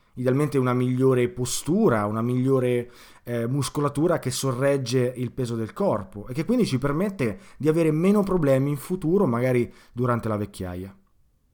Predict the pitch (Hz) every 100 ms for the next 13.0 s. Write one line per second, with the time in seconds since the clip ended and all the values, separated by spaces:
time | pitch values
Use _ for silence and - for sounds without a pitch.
0 | _ _ _ _ _ _ _ - 160 156
1 | 143 233 233 180 185 180 165 175 196 180
2 | 202 147 117 139 131 147 160 165 220 175
3 | 135 139 131 180 180 135 131 131 - 170
4 | 214 185 131 123 135 196 160 139 185 131
5 | 117 131 - 165 196 151 117 135 170 156
6 | 180 180 - 120 120 175 254 - 110 104
7 | 98 - _ _ _ _ _ - 143 135
8 | 143 139 147 - 175 107 98 - - _
9 | _ _ _ - 196 233 226 240 233 -
10 | _ _ _ - 131 147 135 139 190 185
11 | 127 120 123 175 170 180 190 208 156 185
12 | 240 185 - 160 151 - 117 113 180 190